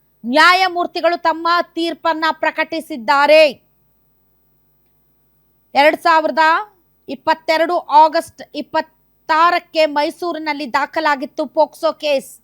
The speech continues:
ಈ ಪೋಕ್ಸೋ ಕೇಸನ್ನ ಖುಲಾಸೆಗೊಳಿಸಿದೆ ಕೋರ್ಟ್.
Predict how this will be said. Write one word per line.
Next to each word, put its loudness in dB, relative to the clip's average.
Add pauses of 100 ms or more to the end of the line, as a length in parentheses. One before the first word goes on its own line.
(480)
ಈ -4
ಪೋಕ್ಸೋ 0
ಕೇಸನ್ನ -4 (100)
ಖುಲಾಸೆಗೊಳಿಸಿದೆ -2
ಕೋರ್ಟ್. 2